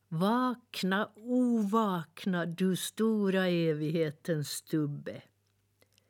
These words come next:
Stubbe ruskade på sig och gnuggade sig i ögonen.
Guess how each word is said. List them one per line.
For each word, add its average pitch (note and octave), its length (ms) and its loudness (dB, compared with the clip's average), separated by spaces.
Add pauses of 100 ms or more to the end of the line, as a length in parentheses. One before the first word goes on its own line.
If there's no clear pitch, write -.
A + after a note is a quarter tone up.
(720)
Stubbe A#2+ 760 -6
ruskade C#3+ 540 -4
på D3+ 340 -4
sig C3+ 260 -2
och C3+ 140 -4
gnuggade B2+ 560 -2
sig A#2+ 240 -4
i B2 40 -4
ögonen. A#2+ 580 -8